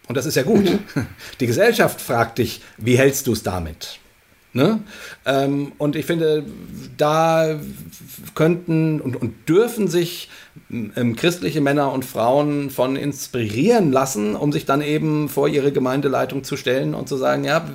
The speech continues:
Speaker 1: äh, so, jetzt lasst uns mal über dieses Thema reden. Ähm, ne? Wir wollen das irgendwie", genau. Und, und dann ist es ja nun auch so,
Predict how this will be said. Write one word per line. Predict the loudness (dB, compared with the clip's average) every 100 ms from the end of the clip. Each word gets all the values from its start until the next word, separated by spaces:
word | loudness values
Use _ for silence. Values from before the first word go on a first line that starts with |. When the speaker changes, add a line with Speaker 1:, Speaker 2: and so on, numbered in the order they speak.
| -6
Speaker 1:
äh, | 2 2 2 -4 -16 -16 -16 -16 -18 -20 -20 _ _ _ _
so, | -2 0 2
jetzt | 0
lasst | -2 -2
uns | -4 0
mal | 0
über | 0
dieses | -2 -2 -4
Thema | -2 -2
reden. | -4 -6 -8 -14 -18 -4
Ähm, | -2 0 0 0 0 0 -2 -4 -4
ne? | -2 0
Wir | 0 2
wollen | 2
das | 0 0
irgendwie", | 0 0 0 -2 -2 -6 -20 -20 _
genau. | 0 0 0 -8 -20 2
Und, | 4 4 -2 -4
und | 2
dann | 4
ist | 4
es | 4 4
ja | 4
nun | 4 2
auch | 0
so, | 2 2 2